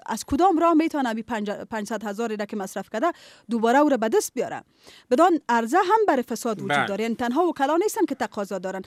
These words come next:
Speaker 1: عرضه هم وجود داره. و مسئله سوم مسئله ذهنیت مردم است.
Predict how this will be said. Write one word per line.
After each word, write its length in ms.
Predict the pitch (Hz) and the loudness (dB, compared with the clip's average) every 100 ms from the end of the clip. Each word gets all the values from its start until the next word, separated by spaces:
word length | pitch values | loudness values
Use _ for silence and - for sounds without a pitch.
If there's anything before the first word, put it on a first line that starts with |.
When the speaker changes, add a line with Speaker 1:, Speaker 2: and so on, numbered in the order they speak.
| - - | -16 -2
Speaker 1:
عرضه 220 | 247 262 403 | 0 4 4
هم 160 | 370 | 4
وجود 200 | 262 233 | 2 -2
داره. 180 | 202 196 - - | -4 -6 -10 -2
و 80 | 294 | 2
مسئله 300 | 339 - 370 466 | 2 4 2 2
سوم 300 | - 330 415 381 | 2 0 2 0
مسئله 460 | 269 277 330 381 - - - | -2 -2 -2 -4 -6 -18 -8
ذهنیت 480 | 220 269 277 370 - | 0 4 4 4 4
مردم 380 | 262 214 254 196 | 4 2 0 -2
است. 220 | 190 | -8